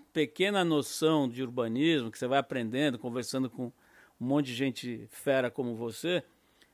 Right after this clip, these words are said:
eu vejo a genialidade de ter pensado isso em mil novecentos e sessenta e seis. E agora você tá me dizendo que você era recém-formado. Quer dizer, eu acho que normalmente o que a gente tá acostumado a ver é um recém-formado chegar e querer ocupar, né? Querer fazer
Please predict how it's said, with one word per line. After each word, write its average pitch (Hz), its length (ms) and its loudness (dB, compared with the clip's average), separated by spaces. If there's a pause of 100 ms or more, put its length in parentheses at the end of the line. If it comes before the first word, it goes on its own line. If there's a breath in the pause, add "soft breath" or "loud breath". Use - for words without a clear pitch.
(240 soft breath)
eu 165 140 0
vejo 185 320 6
a 190 220 6
genialidade 202 720 4
de - 40 -12
ter 202 100 4
pensado 180 520 2
isso 202 200 -6
em 214 60 -2
mil 214 120 0
novecentos 214 300 -4
e 214 60 -4
sessenta 214 300 -4
e 214 80 -2
seis. 202 540 2 (460)
E 196 120 0
agora 202 260 4
você - 80 -2
tá 240 80 2
me 214 100 0
dizendo 185 340 -2
que - 80 -8
você 220 100 0
era 220 140 4
recém-formado. 185 880 2
Quer 139 80 -6
dizer, 135 200 0 (560 soft breath)
eu 214 280 12
acho 190 260 8
que 175 140 0
normalmente 165 720 2
o 139 40 -6
que 147 80 -2
a - 20 2
gente 156 100 -2
tá 165 80 2
acostumado 139 500 -2
a 120 60 2
ver 120 140 -4
é 170 40 2
um 156 60 2
recém-formado 165 840 -2
chegar 139 400 -2
e 175 40 -2
querer 180 220 -2
ocupar, 156 760 2
né? 131 120 -4
Querer 147 280 -2
fazer 151 680 -4